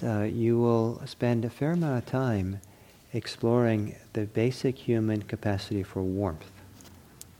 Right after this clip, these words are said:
Um, before there's kindness or friendliness, before there's compassion, the openness, the warmth, the, the part of you that might, the way in which your heart re-, can resonate with other people.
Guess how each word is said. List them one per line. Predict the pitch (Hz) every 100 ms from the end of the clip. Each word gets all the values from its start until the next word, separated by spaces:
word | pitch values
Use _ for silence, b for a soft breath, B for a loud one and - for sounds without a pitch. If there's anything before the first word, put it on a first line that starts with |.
| B B B B B B B -
Um, | 127 98 92 92 90 92 113 - - - - - - -
before | 104 - 120 120
there's | 110 101 -
kindness | 98 95 90 90 -
or | 90
friendliness, | - 92 92 90 90
before | - 92 101 98
there's | 95
compassion, | - 90 92 90 - 85 85 B B B B B -
the | 101 95
openness, | 107 101 110 104 104 -
the | 95
warmth, | 92 95 98 98 - - - - - - - - - B B B B B B - - 160 -
the, | 98 90 87 95
the | 104
part | - 107 107
of | 104
you | 104
that | 101
might, | 98 98 -
the | 107 117 127
way | 123 104
in | 101
which | 101 -
your | 98
heart | - 156 117 -
re-, | 101 104
can | 104 98
resonate | 110 127 117 98 -
with | 95
other | 95
people. | - 101 98